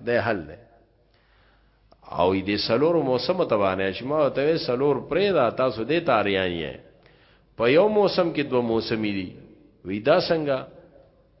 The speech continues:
لکه زموږ میداني علاقو کې سي، انتهایی سخت ګرمي او چې بره وخیږي، نل ته به بړستن دی اغوندې. نه دی بره؟ بره کالام، بره ناران، بره چې دی نو کومراټ دی علاقې. وګوره دې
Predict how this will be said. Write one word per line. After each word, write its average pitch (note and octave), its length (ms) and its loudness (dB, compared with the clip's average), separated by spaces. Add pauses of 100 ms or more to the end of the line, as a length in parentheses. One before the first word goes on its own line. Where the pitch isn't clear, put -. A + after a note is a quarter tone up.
(140)
لکه G#2+ 180 -2
زموږ C#3 180 2
میداني C3+ 520 2
علاقو C3+ 360 0
کې C#3+ 120 -6
سي، D3 360 -6
انتهایی B2 400 -4
سخت D3+ 340 -4
ګرمي C#3 500 0 (640)
او G2 120 -4
چې A2 120 -6
بره D3+ 220 2
وخیږي، A2+ 480 0 (800)
نل A#2+ 180 0
ته A2+ 100 -2
به G#2+ 120 -2
بړستن F#2+ 460 -2
دی D#2 120 -4
اغوندې. C#2+ 460 -10 (920)
نه C#3+ 120 2
دی F3+ 100 2
بره؟ E3 280 -2 (640)
بره A#2 180 2
کالام، A2+ 680 2
بره A2+ 320 2 (540)
ناران، A2 640 2 (560)
بره A#2 240 0
چې A2 120 -6
دی A#2 260 2
نو A2 200 0 (260)
کومراټ A2+ 480 0
دی F2 140 -2
علاقې. E2 640 -12
وګوره E3 300 -6
دې C#3 120 -4